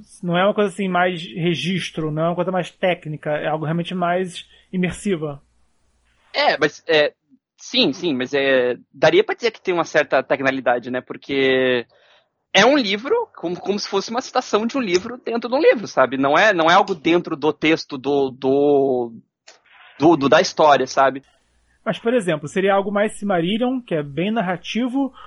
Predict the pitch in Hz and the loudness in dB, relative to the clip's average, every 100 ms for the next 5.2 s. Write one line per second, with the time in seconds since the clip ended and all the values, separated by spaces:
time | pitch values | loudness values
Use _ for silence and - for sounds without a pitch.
0 | - - 185 196 202 202 196 196 202 - | -16 -8 -2 2 2 0 0 0 -2 -4
1 | - 214 196 - 190 190 180 170 - _ | -2 -2 -2 -4 -2 -2 -2 -6 -10 _
2 | _ - 170 170 170 175 165 170 170 135 | _ -6 -4 -2 0 -2 -2 -2 -2 -2
3 | 196 208 - 196 170 - - 165 175 175 | -2 -2 -4 -4 -4 -8 -12 -6 -2 0
4 | 175 180 170 147 175 170 175 170 - 156 | 2 0 -2 -4 -6 -2 -2 -2 -6 -8
5 | - - | -8 -10